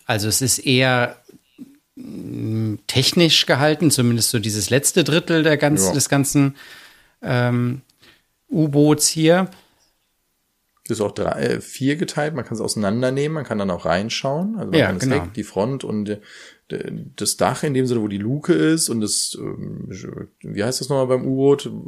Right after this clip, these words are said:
Speaker 2: Periskop?
Speaker 1: Ja,
Speaker 2: Und so
Speaker 1: Periskop,
Speaker 2: rauskommt,
Speaker 1: ja.
Speaker 2: ne? So ein
Speaker 1: Mhm.
Speaker 2: Periskop dann halt eben abnehmen und dann auch da reingucken. Also es hat also auch noch ein Innenleben, wo man die Figuren reinsetzen kann. Ich dachte jetzt mit ein bisschen Neonröhren dran, ist das für dich genau das Richtige.
Speaker 1: <laughs>
Speaker 2: Und dann
Speaker 1: Ja.
Speaker 2: danst da der Oktopus dann in deiner Stadt ab.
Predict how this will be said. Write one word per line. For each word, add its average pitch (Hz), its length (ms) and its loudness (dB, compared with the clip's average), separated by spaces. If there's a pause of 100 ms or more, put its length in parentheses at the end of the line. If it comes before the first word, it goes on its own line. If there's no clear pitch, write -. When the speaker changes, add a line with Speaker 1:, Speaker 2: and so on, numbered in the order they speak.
(340)
Speaker 2:
Periskop? 170 840 -2 (320)
Speaker 1:
Ja, 110 160 0
Speaker 2:
Und 120 80 -2
so 151 60 -8
Speaker 1:
Periskop, 143 360 0
Speaker 2:
rauskommt, - 180 -8
Speaker 1:
ja. 143 120 2
Speaker 2:
ne? 226 160 -6
So - 120 -4
ein 123 140 0
Speaker 1:
Mhm. 127 60 4
Speaker 2:
Periskop 165 480 2 (360)
dann 135 220 0
halt 139 160 0
eben 139 220 -2
abnehmen 156 520 -2
und 120 140 -2
dann 113 140 0
auch 110 100 -2
da 98 140 0
reingucken. 131 500 0
Also 107 160 -2
es 95 80 -4
hat 101 100 0
also 95 220 0
auch - 160 -2
noch 87 120 0
ein 98 100 -4
Innenleben, 120 580 2
wo 180 80 0
man 104 160 -2
die 98 160 -4
Figuren 104 320 -4
reinsetzen 139 580 -6
kann. 196 380 -2 (640)
Ich - 280 -8 (140)
dachte - 320 -2
jetzt 127 140 2
mit 131 180 0
ein 120 80 -2
bisschen 120 320 2
Neonröhren 156 1040 4
dran, 165 300 2
ist 165 200 0
das 131 120 -2
für 135 120 -2
dich 120 120 -4
genau - 240 6
das 101 160 6
Richtige. 113 460 2
Speaker 1:
<laughs> - 920 -14
Speaker 2:
Und 127 120 0
dann 113 180 4
Speaker 1:
Ja. 110 160 6
Speaker 2:
danst 175 200 -2
da 151 120 4
der 139 180 4
Oktopus 190 540 2
dann 165 160 0
in 175 80 0
deiner 165 240 2
Stadt - 320 -4
ab. - 100 -8